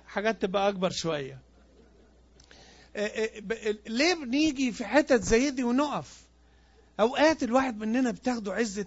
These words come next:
نفسه ويقول لك: "لا، إزاي، إزاي مراتي تمشي عليا؟" وأوقات يقول: "إزاي فلان يحكم عليا؟ أنا ما أخدش أوردر من حد."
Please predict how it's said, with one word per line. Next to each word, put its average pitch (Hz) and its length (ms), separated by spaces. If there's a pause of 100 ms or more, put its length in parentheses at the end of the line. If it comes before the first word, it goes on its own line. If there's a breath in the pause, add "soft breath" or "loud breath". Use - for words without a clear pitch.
نفسه 196 400 (1040)
ويقول 233 280
لك: 208 160
"لا، 247 280
إزاي، 202 460
إزاي 226 300
مراتي 269 380
تمشي 240 360
عليا؟" 220 380 (1300)
وأوقات 214 880
يقول: 247 300
"إزاي 233 360
فلان 254 340
يحكم 247 400
عليا؟ 233 420 (280 soft breath)
أنا 262 120
ما 262 80
أخدش 254 360
أوردر 269 380
من 214 180
حد." 233 280